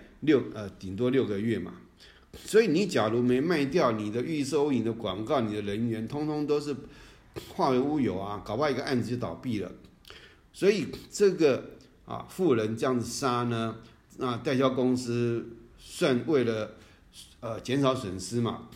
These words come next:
他只好把他自己本身的六趴还是五趴的这个佣金呢，不，不，就是不要了，那甚至赔一点点啊。这个当然合约怎么约定我不知道，只是我亲眼看到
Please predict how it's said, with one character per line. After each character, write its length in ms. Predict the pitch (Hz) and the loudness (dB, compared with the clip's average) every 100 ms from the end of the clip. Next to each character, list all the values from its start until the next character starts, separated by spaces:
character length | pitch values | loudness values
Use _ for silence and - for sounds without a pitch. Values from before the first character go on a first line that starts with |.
| - | -10
他 140 | - | -6
只 220 | 123 113 117 | -6 -4 -2
好 120 | 123 | -2
把 160 | 120 | -4
他 180 | 92 117 | -6 -4
自 180 | 117 135 | -2 0
己 100 | 113 | 0
本 220 | 92 95 | -2 -6
身 180 | 92 113 | -4 -4
的 80 | 107 | -2
六 220 | 123 117 | -2 -2
趴 300 | - 117 110 - - - - | -4 -6 -6 -10 -20 -18 -18
还 160 | - 104 | -10 -4
是 60 | 123 | -4
五 120 | 92 | -4
趴 220 | 104 113 | -4 -2
的 160 | 113 98 | -2 -4
这 160 | 123 | -4
个 240 | 101 104 104 | -4 -4 -4
佣 240 | 117 117 | -4 -2
金 240 | 117 110 107 | -2 -4 -4
呢， 280 | 104 104 101 - - | -6 -10 -14 -20 -14
不， 100 | 113 | -12
不， 240 | 101 143 131 - - - | -8 -10 -10 -14 -20 -16
就 120 | - 139 | -4 -4
是 60 | |
不 220 | 131 107 | -2 0
要 220 | 139 156 104 | 4 4 2
了， 260 | 85 - - - - - - - | -2 -12 -20 -20 -20 -20 -20 -8
那 260 | 127 113 - - - | -4 -4 -6 -18 -4
甚 240 | - 180 | 2 4
至 60 | 180 | 4
赔 260 | 180 113 | 2 0
一 140 | 135 156 | 2 2
点 280 | 117 117 131 | 2 0 2
点 240 | 117 82 - - - - - | 0 -2 -10 -20 -20 -20 -18
啊。 260 | - 98 82 - - _ | -10 -10 -10 -18 -20 _
这 140 | 165 | -4
个 300 | 139 131 123 | 2 4 4
当 180 | 120 143 | 0 0
然 100 | 127 | 0
合 180 | 110 107 | 0 0
约 180 | 113 127 | 2 0
怎 100 | 98 | 0
么 100 | 90 | -4
约 140 | 110 | -2
定 160 | 110 107 | -2 -2
我 60 | |
不 100 | 87 | -4
知 160 | 98 98 | -10 -8
道， 260 | 104 95 - - - - | -8 -10 -12 -20 -20 -20
只 120 | - | -14
是 140 | 98 131 | -8 -4
我 160 | 104 | -4
亲 220 | 87 135 123 | -2 0 2
眼 120 | - | 0
看 200 | 127 117 | -4 -4
到 300 | 113 104 - | -2 -4 -8